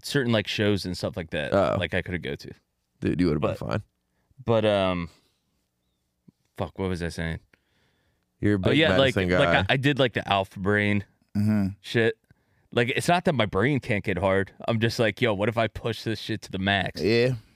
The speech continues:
Speaker 1: And then that shit, th-, did I tell you what happened?
Speaker 2: Yeah, you said you got lockjaw from it.
Speaker 1: <laughs> Yeah.
Speaker 3: What? You did?
Speaker 1: <laughs> I, I think.
Speaker 3: No, you have
Speaker 1: I
Speaker 3: no, you
Speaker 1: think
Speaker 3: didn't.
Speaker 1: I think.
Speaker 3: How the fuck could you get lockjaw from? No, you didn't, bruh.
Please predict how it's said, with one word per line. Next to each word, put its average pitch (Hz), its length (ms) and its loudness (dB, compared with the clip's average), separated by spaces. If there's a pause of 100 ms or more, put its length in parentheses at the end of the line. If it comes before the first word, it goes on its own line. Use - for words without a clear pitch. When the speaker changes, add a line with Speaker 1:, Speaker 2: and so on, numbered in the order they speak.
(380)
Speaker 1:
And 110 160 2
then 117 120 2
that 107 140 0
shit, 113 360 0 (560)
th-, 120 180 0
did 110 140 0
I - 80 2
tell 147 160 0
you 143 60 2
what 107 100 2
happened? 98 380 -2 (640)
Speaker 2:
Yeah, 113 120 6
you 101 120 4
said 120 200 2
you 120 60 4
got 101 160 2
lockjaw 98 480 2
from - 280 -8
it. - 200 0
Speaker 1:
<laughs> 190 100 4
Yeah. - 180 0 (320)
Speaker 3:
What? 143 580 2
You 170 160 4
did? 170 500 4 (180)
Speaker 1:
<laughs> - 200 -6
I, 160 120 2 (140)
I 131 160 2
think. 131 260 0
Speaker 3:
No, 156 460 4
you 190 180 2
have 185 140 4
Speaker 1:
I 160 80 6
Speaker 3:
no, 185 100 4
you 175 80 4
Speaker 1:
think 196 160 2
Speaker 3:
didn't. 123 380 2 (320)
Speaker 1:
I 120 80 2
think. 156 480 0 (200)
Speaker 3:
How 156 220 2
the 175 100 2
fuck 143 220 0
could 139 120 2
you 127 120 2
get 120 160 4
lockjaw 104 580 2
from? 92 380 -2
No, 127 120 0
you 104 200 0
didn't, 80 340 -2
bruh. 87 380 0